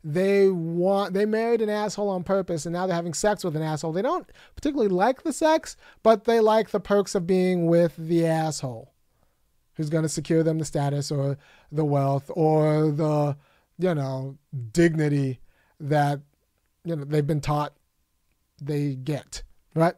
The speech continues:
So that's what's at stake. And these are the people who are going to be pro-cops, because when they talk about sexual assault,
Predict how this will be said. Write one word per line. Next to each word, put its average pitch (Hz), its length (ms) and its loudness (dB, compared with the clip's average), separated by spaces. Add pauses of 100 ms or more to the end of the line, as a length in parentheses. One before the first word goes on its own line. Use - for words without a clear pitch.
(160)
So 160 540 4 (420)
that's 254 240 8
what's 262 140 0
at 240 180 6
stake. 165 360 4 (120)
And 208 140 -2
these 302 100 4
are 277 60 2
the 233 60 -4
people 214 220 2
who 190 60 4
are 180 40 0
going 196 160 2
to 180 40 0
be 175 120 4
pro-cops, 196 600 6
because 170 320 2
when 190 80 2
they 262 120 8
talk 214 240 4
about 185 160 0
sexual 180 280 -2
assault, 160 300 0